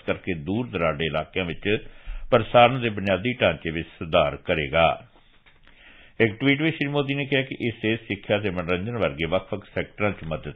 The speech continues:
ਕਰੇਗੀ। ਸਰਕਾਰ ਨੇ ਹਿਮਾਚਲ ਪ੍ਰਦੇਸ਼ ਵਿੱਚ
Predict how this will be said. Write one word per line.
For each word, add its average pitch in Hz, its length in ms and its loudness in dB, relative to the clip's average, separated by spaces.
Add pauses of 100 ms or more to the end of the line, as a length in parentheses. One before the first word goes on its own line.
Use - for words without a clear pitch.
(120)
ਕਰੇਗੀ। 78 560 -2 (2000)
ਸਰਕਾਰ 170 360 12
ਨੇ 220 160 6
ਹਿਮਾਚਲ 170 420 6
ਪ੍ਰਦੇਸ਼ 151 480 4
ਵਿੱਚ 160 380 4